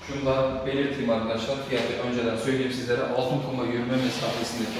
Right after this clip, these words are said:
olan bu son dört adet villamızın fiyatı bir milyon altı yüz elli bin T L arkadaşlar. Bu fırsat kaçmaz. Onları belirtelim sizlere. Şöyle lavaboyu göster. Zemin kattaki arkadaşlar bir lavabomuz.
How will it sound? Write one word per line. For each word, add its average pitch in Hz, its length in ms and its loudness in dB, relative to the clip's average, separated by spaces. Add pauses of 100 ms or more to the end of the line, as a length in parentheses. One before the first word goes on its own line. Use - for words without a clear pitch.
olan 220 240 2
bu - 140 -4
son - 240 2
dört - 260 4
adet 220 300 -4
villamızın 220 440 0 (100)
fiyatı 143 360 -2 (400)
bir 147 160 2
milyon 127 400 4
altı 127 320 2
yüz 127 100 -4
elli 127 260 0
bin 113 120 0
T 113 180 -2
L 110 80 0
arkadaşlar. 110 480 -2 (540)
Bu 165 80 0
fırsat 127 460 -2
kaçmaz. - 680 2 (580)
Onları 135 300 2
belirtelim 139 460 2
sizlere. 135 380 0 (240)
Şöyle 135 160 -4
lavaboyu 127 340 0
göster. 127 300 -2 (4000)
Zemin 135 300 0
kattaki - 360 -2
arkadaşlar 110 560 -4
bir 113 180 -4
lavabomuz. 135 500 2